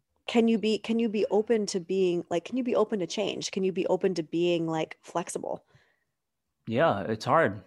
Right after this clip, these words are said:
Speaker 2: You know, um, I think we all place expectations. That's one of the things I
Speaker 1: Mm-hmm.
Speaker 2: struggle with is I expect things from you. And then if you don't give me those things, they're very subtle, then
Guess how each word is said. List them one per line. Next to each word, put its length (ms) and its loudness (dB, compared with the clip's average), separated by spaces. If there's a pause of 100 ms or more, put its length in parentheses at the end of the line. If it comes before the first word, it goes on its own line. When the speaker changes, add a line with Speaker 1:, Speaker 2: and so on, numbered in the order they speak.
(300)
Speaker 2:
You 100 -2
know, 400 -2
um, 260 2
I 60 4
think 240 -4
we 140 2
all 140 6
place 280 -4
expectations. 720 -8
That's 200 -4
one 120 2
of 60 4
the 60 2
things 220 -2
I 40 -2
Speaker 1:
Mm-hmm. 40 -2
Speaker 2:
struggle 320 2
with 180 0
is 140 -4
I 100 0
expect 540 -2
things 220 -4
from 240 -6
you. 260 -4
And 180 -6
then 100 -4
if 140 -8
you 80 -4
don't 220 -4
give 160 -2
me 120 0
those 320 -6
things, 520 -6
they're 160 -6
very 240 0
subtle, 480 -2 (340)
then 540 -2